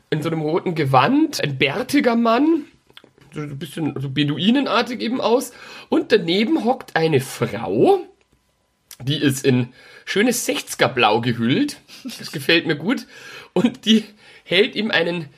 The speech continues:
so einen Nagel an, ans Ohr und hat einen Hammer. Also die hämmert dem da gerade halt quasi so einen Meißel in den Kopf hinein. Ganz nonchalant, kann man sagen. Also es handelt sich um ein Tötungsdelikt offenbar.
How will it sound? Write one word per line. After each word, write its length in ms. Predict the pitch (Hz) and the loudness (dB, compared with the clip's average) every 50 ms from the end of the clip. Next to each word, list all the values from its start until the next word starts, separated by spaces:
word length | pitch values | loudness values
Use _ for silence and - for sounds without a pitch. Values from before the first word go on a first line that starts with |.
| _ _ _ _ | _ _ _ _
so 120 | _ - 170 | _ -6 -4
einen 220 | 175 175 175 175 | -4 -4 -2 2
Nagel 640 | 175 165 170 208 285 330 277 277 175 147 131 120 - | 2 2 4 4 2 2 2 4 4 4 4 4 4
an, 320 | 139 135 135 117 87 - | 4 2 2 2 0 -2
ans 260 | 110 135 131 131 - | -2 -2 -2 -2 -4
Ohr 340 | - 131 139 156 214 247 - | 0 2 4 4 4 2 0
und 180 | 160 196 - 170 | -2 -4 -2 -4
hat 120 | 151 - | -4 -2
einen 180 | 175 170 160 160 | -2 -2 0 2
Hammer. 340 | 196 226 240 196 143 117 | 2 4 6 4 4 4
Also 180 | - 127 127 131 | 4 0 -2 0
die 100 | 135 135 | -2 0
hämmert 380 | 135 180 185 214 226 202 - - | 0 0 2 2 0 0 0 -2
dem 120 | 170 180 | -2 0
da 100 | 180 170 | 0 -2
gerade 360 | 165 165 151 156 160 165 160 | -2 0 0 0 2 2 2
halt 300 | 160 160 156 143 139 - _ _ - - - - - - _ | 2 0 0 0 -6 -14 _ _ -20 -20 -20 -20 -20 -20 _
quasi 380 | - - 170 165 160 165 170 170 | -16 -4 0 0 0 0 0 -2
so 100 | 160 170 | -2 0
einen 180 | 160 156 147 143 | 0 0 0 2
Meißel 420 | 165 - - 294 - - 160 - | 2 2 2 0 2 0 2 2
in 100 | 110 117 | 4 2
den 120 | 120 110 | 2 2
Kopf 340 | - - - - - - - | 0 0 -2 -2 -2 -4 -6
hinein. 640 | - 117 98 104 104 90 82 90 90 87 82 78 80 - - _ _ _ - - - - _ _ _ | -6 -4 -2 0 0 2 2 2 0 0 -2 -6 -10 -14 -20 _ _ _ -20 -20 -20 -20 _ _ _
Ganz 540 | - 117 110 107 107 127 - - - - - _ _ _ _ _ _ _ _ _ _ _ - | 0 0 0 0 -2 -4 -6 -8 -8 -10 -14 _ _ _ _ _ _ _ _ _ _ _ -4
nonchalant, 1120 | 117 123 131 131 131 135 131 - - 147 131 131 131 131 131 135 135 135 131 - - - | 0 2 4 4 4 4 2 2 4 4 4 6 6 6 6 6 4 2 -2 -4 -8 -6
kann 200 | - - 131 123 | -2 -2 0 0
man 140 | 120 117 113 | 0 -2 0
sagen. 460 | 123 117 107 104 107 104 110 107 104 - _ _ _ _ _ _ _ | 2 4 4 4 2 0 -4 -6 -8 -12 _ _ _ _ _ _ _
Also 200 | - 120 117 127 | -12 -6 -6 -4
es 80 | 123 | 0
handelt 260 | 139 151 156 170 160 160 | 0 0 0 0 -4 -4
sich 140 | 165 156 | -6 -2
um 80 | 170 170 | 2 2
ein 120 | 160 147 | 2 2
Tötungsdelikt 1000 | - 147 180 202 247 240 226 170 139 131 135 - 120 110 104 107 - - - - - | 2 2 2 4 4 4 2 0 0 0 0 -4 -4 -2 -2 -4 -4 -6 -8 -4 -4
offenbar. 640 | 107 101 - - 107 - 92 92 87 82 104 127 | -4 -4 -4 -6 -4 -2 0 2 2 0 0 -4